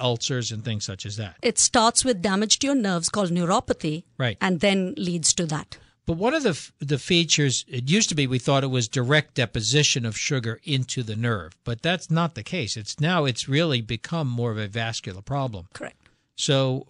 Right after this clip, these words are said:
Speaker 1: with that, how do you avoid those things? Is it really,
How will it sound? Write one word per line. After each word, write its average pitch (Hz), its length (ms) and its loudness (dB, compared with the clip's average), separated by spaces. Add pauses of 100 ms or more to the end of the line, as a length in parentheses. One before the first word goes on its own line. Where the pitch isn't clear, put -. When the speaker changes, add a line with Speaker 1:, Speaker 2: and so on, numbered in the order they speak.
Speaker 1:
with 190 300 2
that, 131 340 4 (960)
how 240 240 0
do 277 80 0
you 165 160 4
avoid 131 520 2
those 127 280 2
things? 90 280 -6
Is 131 180 0
it 139 180 -2
really, 185 580 2